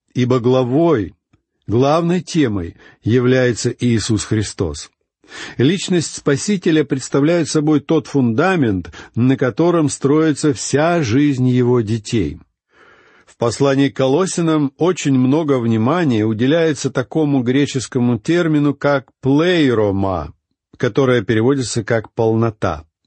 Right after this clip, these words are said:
Ибо во Христе заключена вся полнота Бога.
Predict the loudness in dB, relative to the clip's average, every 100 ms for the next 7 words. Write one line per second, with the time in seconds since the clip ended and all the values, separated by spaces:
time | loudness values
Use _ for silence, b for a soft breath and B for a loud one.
0 | b b b b b b b b -2 0
1 | 2 0 0 0 0 -4 -2 0 2 2
2 | 0 0 0 0 0 2 0 -2 -4 -4
3 | 0 0 0 0 0 0 0 -2 0 -2
4 | 0 0 -2 -6